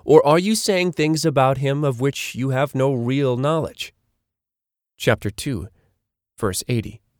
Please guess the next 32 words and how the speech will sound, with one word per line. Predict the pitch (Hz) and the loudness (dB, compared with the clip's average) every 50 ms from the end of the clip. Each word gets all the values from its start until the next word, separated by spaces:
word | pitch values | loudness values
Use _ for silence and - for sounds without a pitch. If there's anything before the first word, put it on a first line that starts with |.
| _ _ _ _ _ _ _ _ _ _ _ _ _ _ _ _ _ _ _ _ _ _ _ _ | _ _ _ _ _ _ _ _ _ _ _ _ _ _ _ _ _ _ _ _ _ _ _ _
In | - 127 160 | -2 0 2
this | 196 196 - | 2 0 0
verse, | - 156 156 139 123 - - - _ _ _ _ _ _ _ _ _ | 2 4 6 6 6 4 0 -6 _ _ _ _ _ _ _ _ _
God | - 151 170 190 185 156 | 0 2 2 2 0 0
gives | 165 151 139 120 127 | 0 -2 0 0 0
us | 127 117 - | 0 0 0
an | 123 120 | -2 -2
insight | - 135 147 160 151 - - 120 95 87 - - | 0 0 2 2 0 0 -2 -2 -2 -4 -4 -6
into | 117 98 104 | -6 -4 -4
the | 101 110 - - | -4 -4 -2 -2
inner | 131 131 123 113 | 0 0 0 0
circle | - - - 147 139 139 - - 87 - | -2 -2 0 0 0 0 0 -6 -12 -10
of | - 92 98 110 | -10 -8 -4 -2
those | 107 104 107 104 107 - | -2 0 -2 -2 -6 -10
who | - - 113 | -10 -10 -10
falsify | 107 - - 143 147 147 139 - - 101 - 98 90 85 85 101 | -10 -4 0 2 4 4 2 0 -6 -8 -6 -6 -4 -4 -4 -4
the | 113 117 | -6 -6
scriptures. | - - - 107 110 - - 78 - - - _ _ _ _ _ _ _ _ _ _ _ _ _ _ _ _ _ _ _ _ - - _ - | -6 -4 -2 -4 -4 -4 -8 -14 -14 -16 -18 _ _ _ _ _ _ _ _ _ _ _ _ _ _ _ _ _ _ _ _ -20 -20 _ -14
Satan | - - - 185 208 226 208 120 101 101 | -6 -2 2 2 2 2 0 -4 -6 -4
had | 113 110 113 117 - | -4 -4 -4 -4 -4
convinced | - 127 117 110 120 156 185 202 - - - | -4 -4 -2 0 0 0 0 0 -2 -4 -6
them | 80 67 - - _ _ - | -8 -10 -12 -16 _ _ -10
that | - 107 - | -10 -6 -2
they | 120 135 151 147 | 0 2 2 2
had | 143 131 | 2 2
attained | 127 110 - 135 123 127 131 135 | 0 0 -2 -2 -2 -2 -2 -4
success | - - - 123 - - - - 170 160 98 92 - - - | -4 -6 -8 -8 -8 -6 -4 -2 -2 -2 -2 -6 -10 -10 -4
with | 117 117 - | -4 -4 -2
the | - 113 | -2 -2
money | 117 131 143 147 139 127 - - | 0 0 0 0 0 -2 -4 -4
and | 117 110 - - | -6 -6 -6 -8
power | - 180 180 160 123 104 87 - | -8 -4 -4 -2 -2 -4 -6 -8